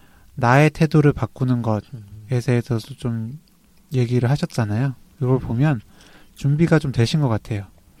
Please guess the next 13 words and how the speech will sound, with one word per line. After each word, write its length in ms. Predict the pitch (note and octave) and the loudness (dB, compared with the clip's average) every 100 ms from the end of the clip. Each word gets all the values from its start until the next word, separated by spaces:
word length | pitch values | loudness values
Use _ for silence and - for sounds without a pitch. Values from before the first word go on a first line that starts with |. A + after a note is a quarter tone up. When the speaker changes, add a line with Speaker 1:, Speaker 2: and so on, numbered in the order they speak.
| - - - - - | -20 -20 -20 -20 -8
Speaker 1:
우선 440 | B2+ C3+ C3 C#3 - - | -2 2 4 2 -2 -14
과거의 580 | - B2+ C3+ E3+ F3 E3 | -2 0 4 6 6 4
기억들로 640 | C#3 - D#3 D#3 D#3+ D3+ | 0 2 4 4 2 6
인한 240 | C3+ B2+ B2+ | 4 4 0
고통이 420 | - - C3+ C#3 | -2 -4 0 0
크지만 560 | - - - C3 E3 G3 - _ _ | 0 -4 -2 2 0 0 -8 _ _
할 220 | - A3 | 0 0
수 160 | - G3+ | 2 2
있는 240 | F#3+ F3 | 2 2
최선을 520 | - G#3 - G3 C#3+ | 2 0 2 2 2
다하고 360 | - B2 B2 B2 | 0 0 0 -2
싶다고 380 | - - C3 A#2 | -8 -4 -4 -4
하셨어요. 640 | B2+ D3 - G#2 G2+ | -6 -6 -6 -6 -6